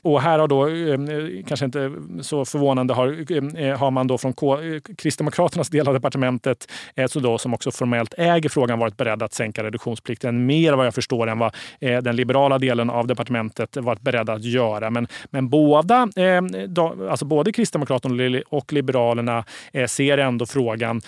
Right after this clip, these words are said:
om reduktionsplikten som en del av klimatpolitiken och att sänkningen av reduktionsplikten kräver kompensatoriska åtgärder som man pratar om,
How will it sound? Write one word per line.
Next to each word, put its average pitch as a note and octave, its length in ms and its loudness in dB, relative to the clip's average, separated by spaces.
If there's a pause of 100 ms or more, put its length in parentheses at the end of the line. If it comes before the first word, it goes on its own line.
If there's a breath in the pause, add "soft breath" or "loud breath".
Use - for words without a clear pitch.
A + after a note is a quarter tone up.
(120 loud breath)
om B2+ 180 0
reduktionsplikten B2+ 680 -2
som B2 140 -2
en A#2+ 120 0
del C#3 360 4
av A#2 60 2
klimatpolitiken A2+ 1000 -4
och A2 80 -2
att G#2+ 80 -8
sänkningen B2+ 560 -2
av C#3 300 4
reduktionsplikten B2 760 -2
kräver C#3 580 4
kompensatoriska C3+ 1000 0
åtgärder A2+ 300 -4
som - 100 -8
man G#2 80 -10
pratar A2+ 300 -8
om, A2 160 -6